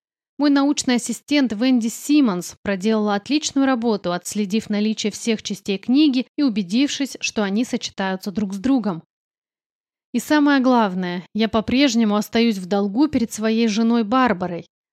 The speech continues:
за ее неисповедимое и божественное вмешательство, которое помогает мне писать книги. Кроме того, я хотел бы выразить признательность следующим лицам.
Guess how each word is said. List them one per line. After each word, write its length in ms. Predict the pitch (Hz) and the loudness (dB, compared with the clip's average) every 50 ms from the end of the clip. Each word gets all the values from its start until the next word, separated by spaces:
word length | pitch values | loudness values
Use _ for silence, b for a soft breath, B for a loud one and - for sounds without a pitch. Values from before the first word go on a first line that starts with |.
| _ - | _ -8
за 140 | 185 190 202 | -4 -2 -2
ее 260 | 196 196 190 202 196 | -2 -2 -2 -2 0
неисповедимое 880 | 190 190 190 - - 196 185 190 175 175 190 240 269 254 226 202 180 - | -2 -2 -4 -6 -8 -8 -6 -6 -6 -4 -2 0 2 2 2 0 -2 -4
и 100 | - 202 | -4 -4
божественное 800 | 180 196 202 175 220 262 302 294 302 - 262 254 247 247 240 | -2 -2 -2 0 0 0 0 0 -2 -4 -2 0 0 0 0
вмешательство, 920 | 202 190 208 202 - - 202 185 185 180 - 190 - - - 180 180 180 - _ _ _ - | 0 -2 -2 -2 -2 -2 -2 -4 -4 -6 -8 -10 -10 -10 -8 -8 -8 -8 -8 _ _ _ -10
которое 280 | 214 208 - 202 196 | -8 -4 -4 -4 -4
помогает 640 | 190 190 190 185 185 175 202 208 247 277 285 - - | -2 -4 -4 -4 -4 -2 -2 0 0 0 -2 -2 -2
мне 240 | 214 196 185 190 190 | -2 -2 0 -2 -4
писать 460 | - 208 - - 202 185 185 - - | -6 -6 -8 -6 -4 -6 -6 -6 -8
книги. 480 | - - 214 202 190 180 170 190 165 - _ _ _ _ _ _ _ _ _ _ _ _ _ _ _ _ _ _ _ _ _ _ _ - | -4 0 0 0 0 -2 -4 -6 -8 -10 _ _ _ _ _ _ _ _ _ _ _ _ _ _ _ _ _ _ _ _ _ _ _ -2
Кроме 260 | - 302 294 294 285 | 2 2 4 4 4
того, 280 | - 285 269 311 339 | 2 2 2 4 4
я 100 | 302 247 | 4 4
хотел 320 | 240 247 233 - 277 277 247 | 2 2 0 2 2 0 2
бы 120 | 220 240 | 0 0
выразить 440 | 226 262 302 294 277 226 - 208 - | 0 2 2 2 2 0 -2 -6 -6
признательность 800 | - 220 214 214 226 247 269 285 - - 262 233 240 240 - - | -4 -2 0 2 2 4 4 2 2 0 0 0 0 -2 -2 -2
следующим 520 | - 240 247 233 233 226 - - 240 226 | -2 0 0 0 0 -2 -2 0 0 0
лицам. 520 | 226 233 233 220 - - - 175 160 170 | 2 2 0 0 -2 -6 -10 -8 -8 -10